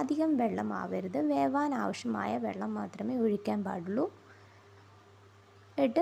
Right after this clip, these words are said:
നന്നായി, നന്നായി ഒന്ന് ഇളക്കി കൊടുക്കുക. ഇളക്കി അടച്ചു വെച്ച് വേവിച്ചെടുക്കാം. അത് വേവുന്ന ടൈമിൽ നമുക്ക് തേങ്ങ വറുത്തെടുക്കാം. ഞാനിവിടെ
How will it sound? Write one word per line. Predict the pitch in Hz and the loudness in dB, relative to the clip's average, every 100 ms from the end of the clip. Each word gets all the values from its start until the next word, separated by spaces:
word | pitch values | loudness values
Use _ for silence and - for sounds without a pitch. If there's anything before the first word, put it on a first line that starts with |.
| 381 | 4
നന്നായി, | 247 220 240 320 - - - | 4 4 4 2 -4 -10 0
നന്നായി | 240 254 269 | 2 4 4
ഒന്ന് | 240 294 349 240 | 4 4 4 4
ഇളക്കി | 214 - 269 | 2 2 4
കൊടുക്കുക. | 220 202 196 226 349 453 - | 4 4 0 0 -2 -4 0
ഇളക്കി | 247 233 339 277 | 2 2 2 2
അടച്ചു | 226 - 240 | 0 0 0
വെച്ച് | 220 311 320 | 2 4 4
വേവിച്ചെടുക്കാം. | 226 202 - 175 - 294 392 - - - - - - - - - - | 4 2 0 -2 -2 -2 -2 -10 -20 -20 -20 -20 -20 -20 -20 -6 2
അത് | 359 392 | 4 6
വേവുന്ന | 302 285 294 330 330 | 8 8 8 6 6
ടൈമിൽ | 247 202 190 311 - - - - 233 | 4 4 2 0 -4 -14 -20 -4 2
നമുക്ക് | 226 214 185 269 415 - - - - - - - - - - 320 | 4 2 2 0 0 -6 -20 -20 -20 -20 -20 -20 -20 -20 6 8
തേങ്ങ | 311 330 349 240 | 10 8 8 6
വറുത്തെടുക്കാം. | 196 - 202 190 247 403 - - - - - - - - - - 370 | 2 0 0 0 -2 -2 -8 -20 -20 -20 -20 -20 -20 -20 -20 4 10
ഞാനിവിടെ | 370 381 381 | 10 12 10